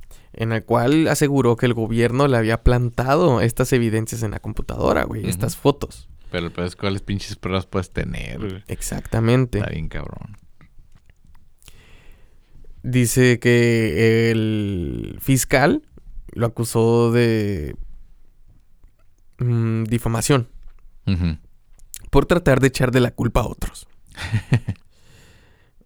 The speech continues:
Speaker 1: Y tratar de crear evidencias, eh, videos con evidencia falsa, alegando que,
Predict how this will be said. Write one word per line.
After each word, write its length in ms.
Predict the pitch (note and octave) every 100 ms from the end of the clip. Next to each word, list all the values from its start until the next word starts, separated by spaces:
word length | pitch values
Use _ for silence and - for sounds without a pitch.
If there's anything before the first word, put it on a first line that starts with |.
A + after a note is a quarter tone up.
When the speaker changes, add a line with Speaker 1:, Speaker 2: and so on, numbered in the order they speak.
| _ _ _ _ - B2
Speaker 1:
Y 380 | C3+ C3+ C#3 C3+
tratar 500 | B2 A#2 - A#2+ A#2+
de 460 | B2+ B2 B2 A#2+ _ _ _ _ _ _ _ _ _
crear 540 | - A#2+ G#2+ A#2 C#3 -
evidencias, 760 | B2 B2 A#2 A2+ C3 B2+ B2+ - _
eh, 420 | A#2+ A#2 A2 A2 G#2+
videos 480 | B2 B2+ D3+ F#3
con 160 | - B2+
evidencia 380 | A#2 A#2 A#2 C#3
falsa, 420 | C#3 B2 C3+ C3+ -
alegando 720 | A2+ A2 A2 C#3+ A#2 A#2+ B2
que, 300 | - C3 C3+